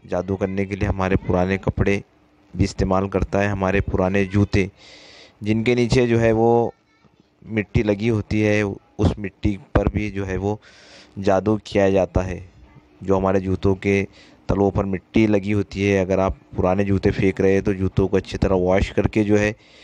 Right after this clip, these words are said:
मिट्टी हटाकर जो है वो फेंकिए, वरना उस पर भी अब जादू हो सकता है।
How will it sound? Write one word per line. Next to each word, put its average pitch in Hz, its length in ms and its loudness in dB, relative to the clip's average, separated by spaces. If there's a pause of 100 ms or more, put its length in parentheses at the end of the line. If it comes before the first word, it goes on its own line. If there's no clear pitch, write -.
(240)
मिट्टी 107 360 0
हटाकर 101 480 -2
जो 101 100 -2
है 101 160 2
वो 104 180 2
फेंकिए, 104 560 0 (120)
वरना 95 240 -2
उस 95 80 2 (100)
पर 92 100 -4
भी 95 120 -4
अब 95 140 -4
जादू 90 320 -4
हो 98 140 -2
सकता 92 340 -4
है। 92 120 -6